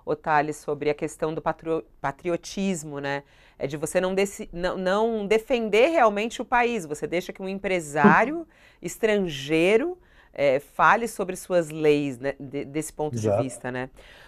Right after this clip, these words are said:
Speaker 1: Bom, vamos chamar o professor Mairovitch pra entrar na nossa conversa, falar do ponto de vista jurídico. É, Alexandre de Moraes, é, é alvo de muitos ataques neste momento, até pela decisão dele na sequência, né? Ele foi provocado por Elon Musk, foi atacado por Elon Musk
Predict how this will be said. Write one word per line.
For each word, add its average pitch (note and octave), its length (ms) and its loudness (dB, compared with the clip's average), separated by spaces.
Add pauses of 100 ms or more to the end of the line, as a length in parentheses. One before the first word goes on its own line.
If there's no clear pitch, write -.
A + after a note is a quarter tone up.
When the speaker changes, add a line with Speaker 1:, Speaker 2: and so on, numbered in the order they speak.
Speaker 1:
Bom, A3 320 12
vamos F4 640 8
chamar A3+ 320 8
o G#3+ 40 4
professor G#3 360 0
Mairovitch F#3 640 8
pra F#3 180 -2
entrar F3+ 220 -4
na E3 80 -10
nossa E3+ 200 -4
conversa, D3+ 640 0
falar E3+ 240 2
do E3+ 100 -4
ponto E3+ 240 -4
de D#3 120 -10
vista E3+ 240 -6
jurídico. D#3 760 -8 (380)
É, C#3 220 2
Alexandre D#3 440 2
de F#3 120 -4
Moraes, D#3 880 2
é, B2+ 500 -2
é C#3 140 0
alvo E3 300 6
de D3+ 120 -8
muitos F#3+ 440 -2
ataques E3+ 500 0
neste E3 260 -8
momento, D#3 380 -6
até D#3+ 180 -2
pela D#3 240 -2
decisão D3 540 -4
dele D3 300 -4
na D#3 100 -4
sequência, E3 720 -4 (280)
né? D3 280 0
Ele D3 200 -4
foi G3+ 380 8
provocado E3+ 720 2
por D3 260 -4
Elon C3 220 2
Musk, C#3+ 340 -4
foi - 180 -4
atacado G3 800 2
por E3+ 160 -8
Elon C#3+ 300 0
Musk C3+ 380 -4